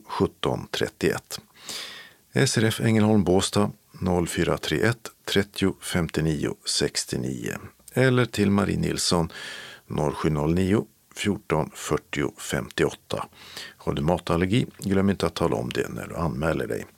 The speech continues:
Välkomna hälsar Björn Kristensen för S R F Bjuv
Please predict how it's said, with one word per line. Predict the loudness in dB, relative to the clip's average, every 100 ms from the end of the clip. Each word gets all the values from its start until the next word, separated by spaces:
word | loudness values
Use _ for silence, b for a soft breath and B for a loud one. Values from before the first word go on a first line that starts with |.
| -20 -4
Välkomna | -2 0 2 2 2
hälsar | 0 2 2
Björn | 2 0 0
Kristensen | 0 0 0 2 0 -2 B B B B
för | -2 -2 0
S | 0 2
R |
F | 0 0 -8 -6
Bjuv | -4 -6